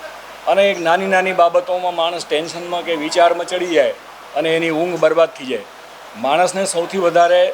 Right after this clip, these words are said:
સા-, જો રિલેક્સ કરવા માટે અથવા તો સ્વસ્થ રહેતામાં, રહેવા માટે જે બહુ મોટો ફેક્ટર છે એ છે ઊંઘ. સારી ઊંઘ આવવી જોઈએ. સારી ઊંઘ ખાલી તમે એક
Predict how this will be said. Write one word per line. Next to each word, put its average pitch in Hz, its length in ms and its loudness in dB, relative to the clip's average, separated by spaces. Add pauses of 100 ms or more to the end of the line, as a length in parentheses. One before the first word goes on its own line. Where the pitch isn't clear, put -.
સા-, 151 360 0
જો 165 400 0 (100)
રિલેક્સ 156 380 2
કરવા 165 300 -2
માટે 139 320 -4 (340)
અથવા 165 160 -4
તો 160 220 -6
સ્વસ્થ 185 260 0
રહેતામાં, 170 480 4
રહેવા 156 240 4
માટે 165 260 -4
જે 160 280 -4 (380)
બહુ 170 140 4
મોટો 170 280 0
ફેક્ટર 175 360 0
છે 160 180 -6
એ 151 120 -2
છે 185 280 -4
ઊંઘ. 165 340 -2 (320)
સારી 170 280 4
ઊંઘ 202 220 2
આવવી 175 200 4
જોઈએ. 127 280 -6 (640)
સારી 180 240 4
ઊંઘ 208 220 -2
ખાલી 185 260 -2
તમે 185 280 0
એક 175 60 -4